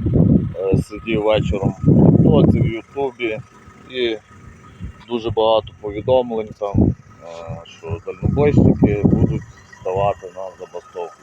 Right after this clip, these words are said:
що ніхто не хоче йти в Т Ц К <clears throat> відмічатися. Звісно,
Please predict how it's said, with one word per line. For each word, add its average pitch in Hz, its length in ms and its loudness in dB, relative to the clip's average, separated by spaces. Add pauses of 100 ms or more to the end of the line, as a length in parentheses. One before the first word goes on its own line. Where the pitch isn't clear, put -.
(100)
що - 120 -20
ніхто - 260 -12
не 98 100 -18
хоче - 300 -12
йти - 180 -16
в - 1200 -20
Т 104 100 -6
Ц 101 220 -12
К 110 200 2 (160)
<clears throat> 113 280 -2
відмічатися. 104 880 -8 (2500)
Звісно, 120 840 2